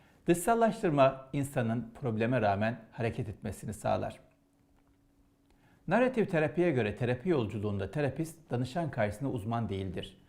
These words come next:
Beraberce yürünen bir yolda illa bir uzman gerekiyorsa uzman olan, bütün süreçleri yaşayan ve en iyi bilen danışandır.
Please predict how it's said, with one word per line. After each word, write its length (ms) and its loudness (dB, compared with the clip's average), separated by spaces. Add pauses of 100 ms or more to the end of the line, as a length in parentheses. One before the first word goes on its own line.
(300)
Beraberce 580 2
yürünen 440 2
bir 100 0
yolda 360 0 (100)
illa 400 2
bir 60 -2
uzman 340 -2
gerekiyorsa 840 0 (260)
uzman 360 -2
olan, 460 0 (160)
bütün 280 -2
süreçleri 540 -4
yaşayan 500 -2
ve 40 -4
en 180 0
iyi 180 0
bilen 280 0
danışandır. 720 -4